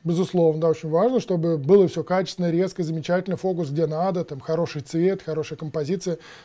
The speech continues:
всё это, безусловно, важно. И в кино важна, естественно, идея. То есть без хорошей идеи никто в кино не пойдёт и не будет смотреть. Поэтому кино —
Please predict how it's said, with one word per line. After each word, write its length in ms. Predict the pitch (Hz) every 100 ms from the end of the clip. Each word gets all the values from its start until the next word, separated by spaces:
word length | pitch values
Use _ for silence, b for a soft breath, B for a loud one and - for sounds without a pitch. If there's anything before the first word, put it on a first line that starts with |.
| _
всё 140 | 180
это, 120 | 170
безусловно, 480 | 147 156 165 156 160
важно. 300 | 156 180 269
И 40 | 262
в 60 |
кино 220 | - 185
важна, 240 | 247 233 226
естественно, 360 | 202 202 208 202
идея. 240 | 254 185
То 500 | - _ - - -
есть 120 | 156
без 100 | 151
хорошей 360 | - 180 180 175
идеи 160 | 185 254
никто 280 | 208 202
в 40 | 190
кино 160 | 165 175
не 100 | 160
пойдёт 400 | 170 160 151 -
и 60 |
не 40 | 135
будет 180 | 143 -
смотреть. 420 | 151 147 131 -
Поэтому 360 | 151 170 202
кино — 220 | 185 208